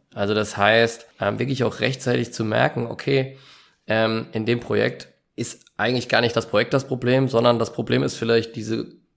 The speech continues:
Prozessgap zwischen diesen beiden Abteilungen. Und, ähm, ja, ich hab früher immer schon als Student gesagt, das ist ein bisschen so, wie wenn du den Auftrag hast, ein Bild aufzuhängen und dann stellst du fest, wenn du da einen Nagel in die Wand schlägt-, schlägst, dann bröckelt alles weg, also musst du eigentlich eine neue Wand mauern.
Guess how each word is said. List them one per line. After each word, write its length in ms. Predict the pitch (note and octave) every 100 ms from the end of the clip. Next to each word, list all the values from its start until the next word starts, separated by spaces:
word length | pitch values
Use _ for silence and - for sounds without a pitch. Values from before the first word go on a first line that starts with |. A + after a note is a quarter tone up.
| _ -
Prozessgap 920 | B2+ - D#3 D#3 - F#2+ A2+ - -
zwischen 240 | B2 B2
diesen 180 | A#2+ A2+
beiden 200 | A2+ B2
Abteilungen. 760 | - - C#3 B2 G2 F3+ - - _ _
Und, 420 | G2+ G#2+ A2 - -
ähm, 360 | G#2+ G#2+ G#2+ - _ -
ja, 200 | - A2+
ich 120 | A2 A#2+
hab 140 | -
früher 380 | - C3 C#3 C#3
immer 160 | C3+
schon 140 | B2 B2+
als 100 | A#2+
Student 320 | A#2 A#2 A#2+
gesagt, 320 | C3 C#3 C3
das 120 | A#2 D#3+
ist 140 | C3
ein 100 | A#2+
bisschen 300 | A#2+ - B2
so, 200 | A2 C3
wie 80 | C3
wenn 120 | A#2
du 80 | B2
den 160 | A2+ A2
Auftrag 380 | B2 - B2+ C3+
hast, 200 | C3 A#2
ein 80 |
Bild 220 | G2 C3 -
aufzuhängen 580 | - - C3 B2 D3
und 80 | B2+
dann 140 | A2 G#2+
stellst 280 | B2 A#2
du 60 | A2+
fest, 280 | - B2+ -
wenn 100 | A2
du 80 | A2
da 80 |
einen 100 | A2
Nagel 240 | G#2+ A2+ C3
in 60 |
die 100 | B2+
Wand 160 | A#2 C3
schlägt-, 580 | - B2+ C3+ - - C3+
schlägst, 300 | C3+ C3+ -
dann 140 | G#2
bröckelt 320 | - B2 B2+
alles 260 | A#2 A2+ -
weg, 180 | B2 -
also 120 | A2 A2
musst 180 | A#2
du 40 | A#2
eigentlich 220 | A2+ A#2
eine 80 | G#2+
neue 200 | G#2+ G#2
Wand 200 | B2 G#2+
mauern. 320 | G2 F2+ F2